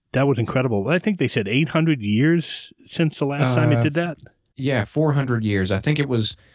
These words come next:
Speaker 2: it happened in the sixteen hundreds, and it was really hard to see because of the cloud cover and the weather and all that stuff. But I s-, think they said that the last time it was that clear or maybe that close or something like that was, uh,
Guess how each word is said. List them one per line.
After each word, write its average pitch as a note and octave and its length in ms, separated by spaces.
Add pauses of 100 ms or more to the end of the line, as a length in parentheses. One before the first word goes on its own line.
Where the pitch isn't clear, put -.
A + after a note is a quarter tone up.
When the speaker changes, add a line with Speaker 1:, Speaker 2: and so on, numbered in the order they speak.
(360)
Speaker 2:
it A#2+ 220
happened D3+ 440
in C3 140
the A2+ 100
sixteen E3 600
hundreds, E3+ 640
and A2 420 (220)
it A#2+ 180
was A2 160
really C3+ 280
hard B2+ 260
to A2 80
see C3 400
because G#2 420
of G2+ 220
the F2+ 340
cloud A2 420
cover A2 540
and G#2 100
the G2+ 80
weather G#2 360
and G#2 100
all G#2+ 140
that G#2+ 180
stuff. A#2 300 (420)
But G2+ 320
I G2+ 120
s-, - 260
think C#3+ 220
they B2 140
said G#2+ 440
that G#2 180
the G2 100
last A2+ 440
time G#2+ 320
it G#2 180
was F#2 280
that A2+ 280
clear G#2 600 (240)
or G2+ 180
maybe A2 260
that G#2 220
close G#2 640
or F#2+ 80
something G2 280
like G2 220
that G2 260
was, F#2 420
uh, E2+ 440